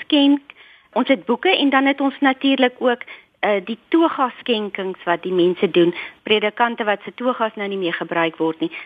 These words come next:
wat hulle vir my skenk en ons maak hulle weer mooi en dan gaan dit vir,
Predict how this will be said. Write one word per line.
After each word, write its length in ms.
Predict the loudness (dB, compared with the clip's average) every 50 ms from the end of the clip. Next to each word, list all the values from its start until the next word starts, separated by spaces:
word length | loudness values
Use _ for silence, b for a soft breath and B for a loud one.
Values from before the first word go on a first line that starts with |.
| B B
wat 120 | -6 -4
hulle 140 | -4 -4 -6
vir 160 | -6 -8 -4
my 240 | 0 2 2 2 0 -2
skenk 300 | -4 0 2 2 2 2
en 100 | 0 -4
ons 160 | -6 -6 -6 -2
maak 240 | -2 -2 0 0
hulle 140 | 0 -2 0
weer 160 | 0 0 -2
mooi 360 | -4 -4 -6 -4 -2 -2 -2 -2 B B B B B B
en 160 | B -6 -4
dan 200 | -2 -2 -2 -2
gaan 260 | -2 -2 -2 -2 -2
dit 180 | -4 -6 -6 -4
vir, 200 | -2 -2 -2 -2